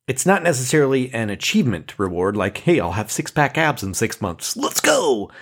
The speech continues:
It's more of a, uh, like, "I said I would do it for forty minutes. I did it for forty minutes. I get to freaking quit this nightmare." The reward is that I get to stop. And then I let this real reward, this thing that, this benefit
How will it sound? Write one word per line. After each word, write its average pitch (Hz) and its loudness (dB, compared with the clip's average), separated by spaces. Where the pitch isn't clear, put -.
It's 147 -2
more 160 6
of 143 4
a, 139 6
uh, 107 4
like, 104 0
"I 107 -2
said 131 4
I 139 8
would 139 4
do 139 6
it 147 0
for - -12
forty 156 4
minutes. 147 0
I 90 -4
did 117 0
it 127 -6
for 120 -4
forty 120 0
minutes. 117 -2
I 147 -4
get 165 -2
to - -6
freaking 131 -2
quit 135 -2
this - -6
nightmare." 90 -8
The 139 2
reward 151 4
is 135 -4
that 139 0
I 120 0
get 110 -6
to 107 -6
stop. - -4
And 135 0
then 185 4
I 147 2
let 156 0
this 151 -4
real 151 2
reward, 165 2
this 127 -2
thing 160 0
that, 131 -4
this 127 0
benefit 143 0